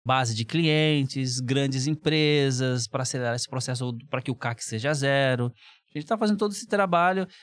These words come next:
e a Conta Black tá se permitindo a isso. Tá se permitindo a isso, porque muitos estão vendo que o atributo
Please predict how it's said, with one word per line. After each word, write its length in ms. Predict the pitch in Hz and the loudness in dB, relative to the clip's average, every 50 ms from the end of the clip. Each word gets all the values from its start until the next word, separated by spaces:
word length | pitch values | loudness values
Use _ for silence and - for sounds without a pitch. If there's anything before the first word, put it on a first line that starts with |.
| - - | -12 -4
e 60 | - | -2
a 60 | 202 - | -2 0
Conta 200 | 277 277 254 233 | 2 0 2 2
Black 220 | 208 240 240 - | 0 0 -2 -2
tá 80 | - 233 | -4 -4
se 120 | - 254 | -4 -4
permitindo 500 | - - 240 233 220 220 - 196 175 160 | -2 -2 0 0 0 -2 -2 -4 -2 -4
a 60 | 143 | -4
isso. 360 | 127 117 113 110 - - - _ _ _ _ _ _ _ _ | -4 -6 -8 -10 -12 -16 -18 _ _ _ _ _ _ _ _
Tá 120 | - 180 185 | -6 -6 -6
se 100 | 185 196 | -6 -8
permitindo 400 | - 214 208 190 - 190 185 165 | -8 -6 -6 -6 -6 -6 -4 -2
a 80 | 147 | -2
isso, 240 | 139 131 123 117 127 | -2 -2 -4 -6 -8
porque 240 | - 151 147 - 185 | -10 -10 -6 -4 -4
muitos 520 | 180 180 180 185 196 220 233 233 240 202 | -2 -2 0 0 0 0 0 -2 -2 -4
estão 300 | 202 202 - - 190 180 | -4 -4 -4 -4 -4 -2
vendo 380 | 160 147 156 165 180 185 175 170 | -2 0 0 -2 -2 -2 -6 -8
que 360 | 175 - 190 180 170 151 127 - - - - - _ _ _ _ _ _ _ _ _ - - | -8 -8 -6 -4 -4 -4 -6 -8 -14 -20 -20 -20 _ _ _ _ _ _ _ _ _ -8 -6
o 140 | 147 151 156 | -4 -2 -4
atributo 540 | 170 - - 180 151 151 151 143 - 123 | -4 -6 -10 -8 -6 -4 -6 -6 -6 -12